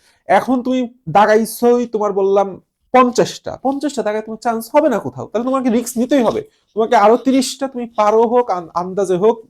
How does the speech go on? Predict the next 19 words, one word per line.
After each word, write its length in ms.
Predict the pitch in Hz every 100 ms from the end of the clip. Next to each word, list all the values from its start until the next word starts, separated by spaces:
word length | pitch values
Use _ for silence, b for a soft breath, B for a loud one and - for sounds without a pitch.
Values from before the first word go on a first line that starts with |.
| 139
জাইনে 340 | 127 170 196
হোক, 240 | 190 214 214
না 120 | 175
জাইনে 180 | 175 170
হোক, 140 | 175
তোমাকে 240 | 156 143 135
দাগাইতে 300 | 139 131 123
হবে। 180 | 107 - _ _ _ _
তো 80 | 220
around 600 | - 220 240 262 294 294
তুমি 200 | 240 233
চেষ্টা 300 | 233 233 254
করবা 240 | 254 240
নাইনটি 580 | 254 185 202 208 208 240
প্লাস 420 | 233 214 202 196
দাগানো, 440 | 143 165 165 127 - _ _ _
নাইনটি 640 | 147 160 180 196 190 220 226
প্লাস 540 | 226 180 180 190 -
দাগানো, 580 | 151 160 165 165 214 269